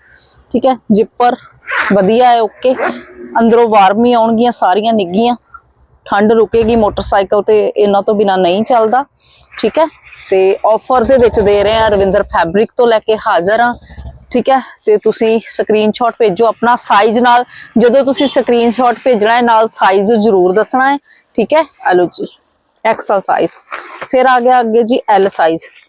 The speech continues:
ਥੋੜੇ ਥੋੜੇ ਪੀਸ ਆ, ਤਿੰਨ ਤਿੰਨ ਚਾਰ ਚਾਰ ਪੀਸ ਹੈਗੇ ਮੇਰੇ ਕੋਲ। ਐਲ ਸਾਈਜ਼ ਸੇਮ 'ਚ ਹੀ ਆਊਗਾ। ਇਹ ਲਓ, ਬਾਜ ਵਾਲੀ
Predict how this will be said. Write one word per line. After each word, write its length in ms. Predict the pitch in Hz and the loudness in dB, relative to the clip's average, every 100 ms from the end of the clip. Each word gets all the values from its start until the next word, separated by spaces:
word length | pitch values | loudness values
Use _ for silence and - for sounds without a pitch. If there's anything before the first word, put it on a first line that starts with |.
| - | -4
ਥੋੜੇ 180 | 277 302 | -2 0
ਥੋੜੇ 220 | 302 294 | 0 0
ਪੀਸ 300 | 269 220 233 | 0 -2 0
ਆ, 20 | |
ਤਿੰਨ 220 | 247 240 | 0 0
ਤਿੰਨ 180 | 208 233 | 2 0
ਚਾਰ 200 | 226 208 | 2 -2
ਚਾਰ 160 | 190 196 | 0 -4
ਪੀਸ 280 | - 185 - | -2 -4 0
ਹੈਗੇ 260 | 202 240 196 | 0 2 2
ਮੇਰੇ 200 | 214 202 | 0 0
ਕੋਲ। 220 | 269 311 - _ - - - - - | -2 -4 -6 _ -20 -16 -14 -12 -2
ਐਲ 220 | 226 254 | 2 2
ਸਾਈਜ਼ 320 | 254 175 165 | 2 0 -2
ਸੇਮ 460 | - - 226 233 269 | -6 -4 -2 0 0
'ਚ 120 | - | 0
ਹੀ 60 | 269 | 0
ਆਊਗਾ। 340 | 214 220 247 233 - - - | 2 2 0 -2 -12 -8 -2
ਇਹ 60 | 185 | 0
ਲਓ, 140 | 175 - - | 0 -2 -4
ਬਾਜ 280 | 190 180 175 | 0 0 0
ਵਾਲੀ 260 | 196 214 | 2 2